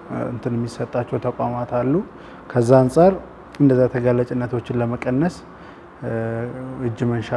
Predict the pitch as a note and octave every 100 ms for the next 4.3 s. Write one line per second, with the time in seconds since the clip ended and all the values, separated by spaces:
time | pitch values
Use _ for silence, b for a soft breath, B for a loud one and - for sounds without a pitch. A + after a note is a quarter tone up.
0 | A#2 A#2 A#2 A#2+ A#2 - B2 A#2+ A#2+ A2+
1 | B2+ A#2 A#2+ A#2+ A#2+ A#2 A#2 - A#2+ A#2+
2 | B2 A#2+ A#2 - A#2+ A#2+ B2+ D#3 F#3 -
3 | B B B B - B2+ C3+ B2 A#2+ A#2
4 | A#2 A#2